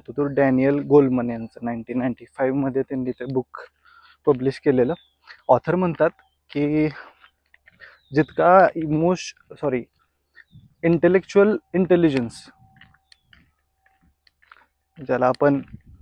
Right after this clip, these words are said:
आयक्यू सुद्धा म्हणतो, इंटेलिजंट कोशंट, जितका तो इम्पॉर्टंट आहे, तितकाच इमोशनल इंटेलिजन्स सुद्धा इम्पॉर्टंट आहे. इमोशनल इंटेलिजन्स means understanding the emotions and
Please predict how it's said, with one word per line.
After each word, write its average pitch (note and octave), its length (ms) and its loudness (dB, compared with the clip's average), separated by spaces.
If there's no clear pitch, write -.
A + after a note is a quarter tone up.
आयक्यू D3+ 300 0
सुद्धा C#3+ 240 2
म्हणतो, C3+ 360 -4
इंटेलिजंट B2+ 480 -2
कोशंट, C#3 420 -4
जितका D3 240 2
तो F#3 180 4
इम्पॉर्टंट F3 480 0
आहे, E3+ 120 0
तितकाच E3+ 340 -2
इमोशनल D#3 460 -2
इंटेलिजन्स C3+ 500 -2
सुद्धा C3+ 160 -2
इम्पॉर्टंट A#2+ 500 -4
आहे. - 260 -20
इमोशनल F3 440 -4
इंटेलिजन्स F#3+ 600 -2
means G3 380 -6
understanding E3+ 640 -2
the C#3+ 180 -2
emotions F3 480 -2
and E3 80 -6